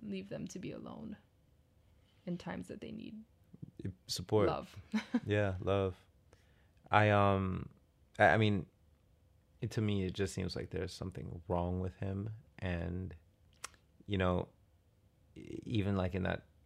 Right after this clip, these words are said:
Speaker 2: awful movie that we watched last night with Chloe Moretz.
Speaker 1: Brain on Fire.
Speaker 2: Yeah. I mean,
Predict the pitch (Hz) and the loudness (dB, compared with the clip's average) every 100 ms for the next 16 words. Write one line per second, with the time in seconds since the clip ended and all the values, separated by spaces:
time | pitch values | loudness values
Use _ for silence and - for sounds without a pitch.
0 | _ _ _ _ 98 95 - 90 90 90 | _ _ _ _ 4 4 2 -2 0 0
1 | 87 85 90 92 87 87 87 - 92 90 | 0 -2 -2 -2 -2 -2 -4 -4 -4 -4
2 | 92 90 92 92 - 90 87 85 85 87 | -4 -4 -4 -8 -6 -2 0 0 2 2
3 | 85 - - - _ _ _ - - - | 0 -6 -20 -20 _ _ _ -20 -20 -20
4 | - 196 180 165 160 160 160 156 160 160 | -14 -6 -6 -6 -8 -8 -8 -8 -8 -10
5 | 156 92 85 82 82 90 - - 98 95 | -6 0 2 2 0 -6 -8 2 4 4
6 | 92 | 2